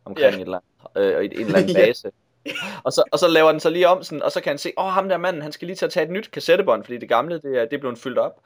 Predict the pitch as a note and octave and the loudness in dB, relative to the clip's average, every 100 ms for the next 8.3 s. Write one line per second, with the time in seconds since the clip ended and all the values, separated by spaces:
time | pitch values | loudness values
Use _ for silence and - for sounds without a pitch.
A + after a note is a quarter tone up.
0 | - - - E3+ C#3+ E3 F#3+ G3+ E3+ D3 | -16 -8 -4 -4 0 4 4 4 -8 -8
1 | - - G3+ A2 C3 A#2 - B2+ C3+ D3 | -6 -2 -2 0 -4 -4 -8 -6 -4 -6
2 | D#3+ F#3 B2+ C3 D#3 F#3+ F#3 B2 C#3 D3+ | -2 0 2 2 0 0 0 -6 -8 -12
3 | C3 D#3+ E3+ - G#2 B2 B2+ B2+ A#2+ - | -6 -6 -6 -12 -20 -18 -18 -14 -8 -2
4 | B2+ - C3 B2+ C#3 F3 - - _ - | -2 0 0 4 2 2 -10 -14 _ -20
5 | _ - A2 B2+ A#2+ C3+ C3+ _ _ - | _ -6 -4 -4 -2 -2 -4 _ _ -6
6 | - - - G2+ F2 - _ _ - - | 0 0 0 -6 -6 -8 _ _ -4 -2
7 | C#3 D3 D3+ C#3 B2 C3+ - A#2 B2+ A#2+ | 2 4 4 4 0 0 -4 -4 -4 -4
8 | G2 E2+ | -6 -12